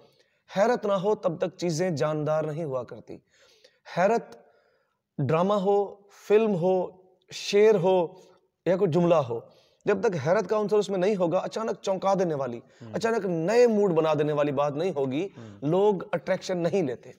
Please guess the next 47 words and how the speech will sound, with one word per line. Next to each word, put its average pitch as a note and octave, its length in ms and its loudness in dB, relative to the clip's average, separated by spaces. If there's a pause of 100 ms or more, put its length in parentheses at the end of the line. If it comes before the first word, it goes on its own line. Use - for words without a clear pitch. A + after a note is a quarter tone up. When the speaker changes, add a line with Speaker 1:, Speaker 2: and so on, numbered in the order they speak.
(880)
Speaker 2:
हम्म। G#2+ 160 -18 (220)
Speaker 1:
तो, G3 320 -2 (280)
अ, D3 180 0
जब G#3 240 -2
आपके G#3+ 240 -4
शेर A3+ 380 2
में G#3 160 -2
कुछ G#3+ 180 -6
नयापन E3+ 460 0
होगा, B2+ 380 -4 (320)
कुछ G#3 200 -2
नई F#3 240 2
बात D#3 340 0
होगी, B2 340 -4 (680)
कोई G#3+ 400 0 (200)
दिलों F#3+ 240 2
को A3 140 2
छू - 220 -2
लेने, G#3+ 260 2 (160)
छू A3 120 0
लेने G#3+ 160 4
वाला F#3 180 4
जज्बा F3 340 2
होगा, B2 380 -6 (380)
नए F#3+ 300 2
अंदाज F3+ 540 0
में F#3 100 -2
होगा, F3 220 0
तो E3+ 80 -4
यकीन F#3 300 -4
कीजिए F3 220 -4
कि F#3 60 -6
लोग E3+ 200 0
आपके D3 220 -2
दीवाने B2+ 460 -6
हो G#2+ 120 -12
जाएंगे, - 380 -18 (400)
लोग D#3 140 2
आपकी D3+ 160 0
चीज़ों D3+ 240 -6
को D3+ 80 -2
लेकर D3 200 -2
अपने C#3+ 160 -8
साथ A#2+ 220 -10
साथ B2+ 160 -16
चल A2+ 200 -12
पड़ेंगे। G2 400 -16